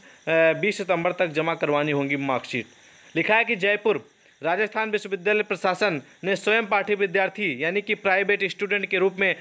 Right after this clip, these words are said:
अध्ययनरत विद्यार्थियों का परीक्षा परिणाम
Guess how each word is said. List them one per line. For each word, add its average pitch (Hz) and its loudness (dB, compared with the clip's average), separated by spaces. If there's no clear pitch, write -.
अध्ययनरत 175 0
विद्यार्थियों 170 0
का 196 0
परीक्षा 190 -2
परिणाम 180 2